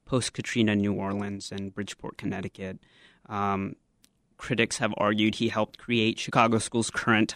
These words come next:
financial problems and laid the groundwork that ultimately led for the closing of Black and Latino schools under other district C E Os. Um, he's also faced similar criticisms in Philadelphia and New Orleans. Um, Vallis was hired in, in Philly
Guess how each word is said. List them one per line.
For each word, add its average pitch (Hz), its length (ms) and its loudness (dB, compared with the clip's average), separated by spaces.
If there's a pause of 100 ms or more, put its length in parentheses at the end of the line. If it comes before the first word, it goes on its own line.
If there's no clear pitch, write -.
financial 104 400 -4
problems - 520 0
and 113 180 6
laid 113 160 4
the 113 60 2
groundwork 101 600 -2
that 107 180 -6
ultimately 127 520 2
led 101 420 -2 (520)
for 127 120 -2
the 113 80 0
closing 113 380 2
of 98 120 -2
Black 98 280 -4
and 104 80 -4
Latino 98 360 -6
schools 101 440 -8
under 98 340 -4
other 98 400 -6
district - 400 -12
C 110 320 -4
E - 40 -6
Os. 110 460 -10 (440)
Um, 101 340 -4
he's 113 200 -2
also 113 280 -2
faced - 360 -6
similar 101 680 -2
criticisms 104 760 -6
in 101 120 -12
Philadelphia 120 760 2
and 104 160 0
New 104 100 -4
Orleans. 107 680 -2 (480)
Um, 98 540 -4
Vallis 110 380 2
was 110 140 -4
hired 101 320 -2
in, 98 160 -8
in 104 180 -10
Philly 104 560 -6